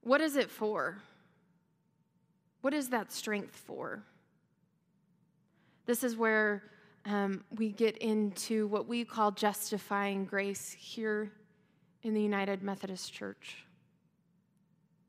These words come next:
We've outlined what prevenient grace is, so it comes before us. It's for everybody. It's given freely by God. And justifying grace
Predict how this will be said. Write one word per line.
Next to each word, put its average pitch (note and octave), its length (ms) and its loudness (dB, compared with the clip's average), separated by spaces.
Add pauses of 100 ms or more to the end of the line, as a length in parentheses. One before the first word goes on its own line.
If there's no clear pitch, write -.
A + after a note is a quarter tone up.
(220)
We've A3+ 140 2
outlined A#3+ 420 8
what A3+ 160 4
prevenient G#3+ 580 2
grace F#3+ 320 0
is, F#3+ 200 2
so - 120 -6
it - 140 -10
comes G#3+ 340 2
before G#3 460 0
us. G3 340 0
It's - 220 -6
for G3+ 180 0
everybody. G#3+ 800 -2 (640)
It's - 160 -4
given A3 300 4
freely A#3 480 0
by G#3 220 -4
God. G3 520 0 (1400)
And A#3+ 120 6
justifying A#3+ 540 4
grace G#3+ 480 0